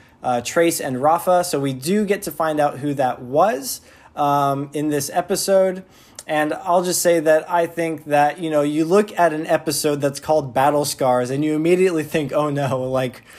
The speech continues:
what are they gonna do to me emotionally in this episode?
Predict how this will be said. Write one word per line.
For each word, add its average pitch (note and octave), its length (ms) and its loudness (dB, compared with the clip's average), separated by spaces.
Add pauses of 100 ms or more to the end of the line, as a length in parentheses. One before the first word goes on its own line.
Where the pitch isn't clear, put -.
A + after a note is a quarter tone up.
(180)
what D#3+ 260 4
are F#3 100 2
they F3 140 0
gonna D#3 200 -2
do D3+ 180 2
to C#3+ 80 0
me C#3+ 180 0
emotionally C3+ 920 -2 (360)
in D#3+ 180 0
this D3+ 200 -2
episode? C3+ 760 -2